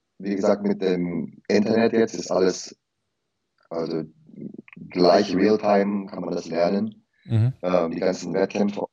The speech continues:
Speaker 1: online und, äh, deren Instructionals und so. Ähm, da kann man das, ohne dass man in New York sein muss, äh, kann man das gleich lernen. Äh, auch wenn ich hier in, nur in Bali bin, in einer kleinen Insel, sie-,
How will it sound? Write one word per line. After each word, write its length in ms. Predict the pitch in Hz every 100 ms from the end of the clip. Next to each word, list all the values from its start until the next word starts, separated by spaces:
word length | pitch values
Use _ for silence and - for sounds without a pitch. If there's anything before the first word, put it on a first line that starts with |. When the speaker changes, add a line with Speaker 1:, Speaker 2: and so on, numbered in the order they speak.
| -
Speaker 1:
online 520 | 92 90 90 90 95
und, 280 | - 80 73
äh, 400 | 73 73 73 - - _ _
deren 280 | 90 85 85
Instructionals 680 | 80 - 92 90 92 87 85
und 140 | 82
so. 380 | 82 85 82 80 - _ _ _ - -
Ähm, 500 | 78 78 69 69 -
da 120 | -
kann 200 | 90 90
man 100 | 90
das, 260 | 82 - - _ _ -
ohne 320 | 98 101 101
dass 200 | 90 92
man 240 | 87 85
in 200 | 80 82
New 100 | 85
York 280 | 85 87 104
sein 240 | - 71
muss, 320 | 76 82 - -
äh, 180 | 78 69
kann 180 | - -
man 120 | 73
das 140 | -
gleich 220 | 73 73
lernen. 380 | - - 69 65 _ _ _ _ _ _ _ _ _ -
Äh, 60 | 67
auch 380 | 65 65 87
wenn 100 | 85
ich 80 | 82
hier 220 | 85 80
in, 360 | 80 80 76 - -
nur 220 | 87 85
in 100 | 78
Bali 320 | 71 98 95
bin, 160 | - 71
in 100 | 69
einer 180 | 69
kleinen 280 | 69 76 76
Insel, 400 | - 92 76 76
sie-, 240 | 76 76